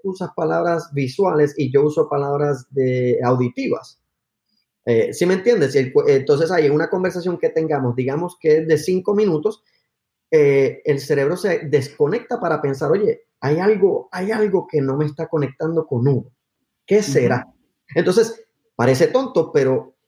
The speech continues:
Speaker 1: ya tu pensamiento está en otro lado. No estás prestando atención al contenido de lo que estamos hablando, sino que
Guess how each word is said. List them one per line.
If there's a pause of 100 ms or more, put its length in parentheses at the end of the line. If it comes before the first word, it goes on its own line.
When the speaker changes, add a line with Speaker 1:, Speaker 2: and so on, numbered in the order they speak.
Speaker 1:
ya
tu
pensamiento
está
en
otro
lado.
No
estás
prestando
atención
al
contenido
de
lo
que
estamos
hablando,
sino
que